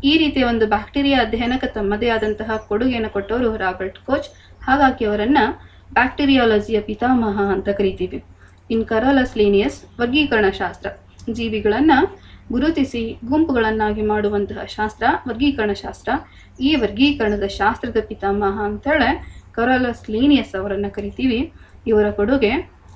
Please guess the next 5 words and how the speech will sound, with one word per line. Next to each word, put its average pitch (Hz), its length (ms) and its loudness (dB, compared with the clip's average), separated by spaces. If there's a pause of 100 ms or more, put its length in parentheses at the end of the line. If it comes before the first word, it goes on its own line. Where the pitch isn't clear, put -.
ಪ್ರಭೇದ, 208 560 2
species 302 640 0
ಅಂತ 214 160 -4
ಏನ್ 208 220 0
ಕರಿತೀವಲ್ಲ, 214 460 -2